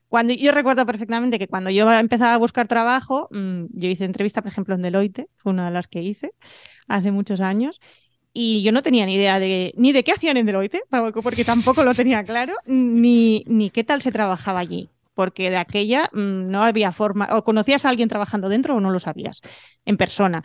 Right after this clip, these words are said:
En cambio ahora tú coges en, en un Twitter, en Facebook, me da igual, cualquier red social y dices, "Oye, voy a hacer una entrevista de trabajo en este sitio. ¿Alguien ha trabajado aquí? ¿Saben qué tal? ¿Saben qué ambiente hay?". No sé qué.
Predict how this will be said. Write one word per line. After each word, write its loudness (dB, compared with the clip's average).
En -2
cambio 4
ahora 6
tú -6
coges -2
en, -2
en -2
un 0
Twitter, 0
en -6
Facebook, 0
me -4
da 0
igual, 0
cualquier -4
red -2
social 0
y 2
dices, -2
"Oye, 0
voy 2
a 0
hacer 0
una 0
entrevista -2
de -2
trabajo -4
en -2
este -6
sitio. -2
¿Alguien 0
ha -2
trabajado 0
aquí? -6
¿Saben -2
qué -2
tal? -2
¿Saben -2
qué -2
ambiente 2
hay?". -4
No -6
sé -6
qué. -8